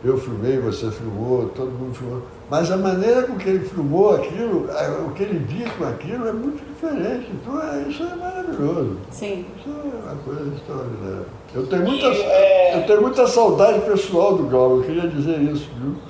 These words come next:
Speaker 1: Eu queria dizer isso. Eu tenho muita saudade pessoal dele, porque ele foi uma pessoa muito importante na minha vida, não só pelo que ele fez, mas pelo que ele era também, pelo que ele dizia, pelo que ele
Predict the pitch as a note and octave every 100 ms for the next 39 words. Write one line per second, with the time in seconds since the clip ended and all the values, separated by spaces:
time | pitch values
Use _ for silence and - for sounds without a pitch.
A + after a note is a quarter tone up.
0 | - - - A2+ C3 C#3 B2 A2 C3 B2
1 | A2 C#3 - D3 A3 A3+ G3 G3+ D#3+ C3
2 | E3+ C#3+ - B2 - A#2 G#2+ A2+ C3+ -
3 | - D#3+ D3 E3+ F3 E3+ D#3+ C#3+ D#3+ D#3+
4 | G3 G3+ - F#3+ B2+ E3+ D#3+ - C#3+ B2+
5 | A#2+ G2 - D#3 D3+ - - - - -
6 | - E3 F#3+ - F#3+ F#3 F3 D3+ B2+ C3
7 | B2 G2+ B2+ D3+ D#3+ C#3 D#3 E3+ C#4 D#4+
8 | F4 E4 F4+ F4 - D3+ E3+ G#3+ G3+ D3+
9 | D3+ C#3+ C3+ B2 G2 A#2+ D3+ - B2 G#2
10 | A#2+ A#2